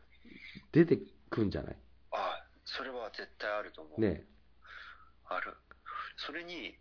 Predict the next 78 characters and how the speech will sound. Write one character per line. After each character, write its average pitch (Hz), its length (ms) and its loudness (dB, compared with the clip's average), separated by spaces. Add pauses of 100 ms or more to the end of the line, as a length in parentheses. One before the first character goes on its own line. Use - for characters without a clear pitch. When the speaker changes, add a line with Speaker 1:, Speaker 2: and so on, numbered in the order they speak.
(100)
Speaker 1:
う 110 60 -2
ん。 87 200 -2 (300)
Speaker 2:
あ 92 200 0
の、 90 460 -6 (840)
な 113 100 -4
ん - 40 -14
て - 100 -12
言 78 100 -12
う 78 40 -12
ん - 20 -14
だ 82 60 -14
ろ - 120 -16 (800)
う。 - 20 -8
今 165 180 -6
さ、 95 140 -2
実 - 140 -2 (140)
際 139 120 -2
さ、 - 320 0
Speaker 1:
う - 40 0
ん。 95 200 0 (140)
Speaker 2:
結 - 180 -4
構 98 120 -8
有 107 300 -6
名 107 220 -4
な 107 180 -2
人 - 160 -10
た - 120 -6
ち - 180 -12 (120)
っ - 20 -20
て 87 200 -4
み 113 140 -8
ん 127 100 -12
な 117 220 0
日 110 80 -8
本 147 220 -8
に 90 160 -12
い - 20 -20
な 92 140 -4
い 90 80 -8
じ - 100 -12
ゃ - 40 -14
ん。 - 20 -20 (1800)
Speaker 1:
あ 90 380 0
あ、 - 0 - (600)
中 98 260 0
田 101 140 4
あ - 20 6
っ 98 100 -6
ち - 60 -4
ゃ 90 40 2
ん 78 60 -4
と - 80 -10
か？ 107 200 -10 (360)
シ 147 80 2
ン 147 40 4
ガ 139 120 4
ポ 151 140 6
ー - 20 12
ル 113 60 10
だ 90 80 0
っ 92 120 -4
け？ 78 140 -10 (160)
Speaker 2:
そ 85 60 -8
う。 - 20 -4
Speaker 1:
う - 40 -6
ん。 - 100 -14 (580)
Speaker 2:
そ - 220 -8
う 104 40 -6
そ - 120 -8
う 95 120 -10
そ 95 60 -10
う 87 80 -10
そ - 100 -6
う。 - 140 -6
あ 120 60 -4
と 101 100 -10
ほ 101 80 -8
ら、 92 140 -6